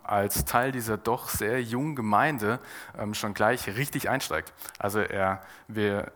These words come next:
lesen auch, dass er, ähm, wirklich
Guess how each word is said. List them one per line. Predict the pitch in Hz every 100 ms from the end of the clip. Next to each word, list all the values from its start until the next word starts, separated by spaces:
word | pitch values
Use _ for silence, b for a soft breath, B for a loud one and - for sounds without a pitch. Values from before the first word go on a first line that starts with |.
| -
lesen | 110 123 127
auch, | 110 110
dass | - 98 98
er, | 98 95 98 -
ähm, | - 95 95 95 92 - _ _ _ _ - B B B B _
wirklich | 110 110 123 117 -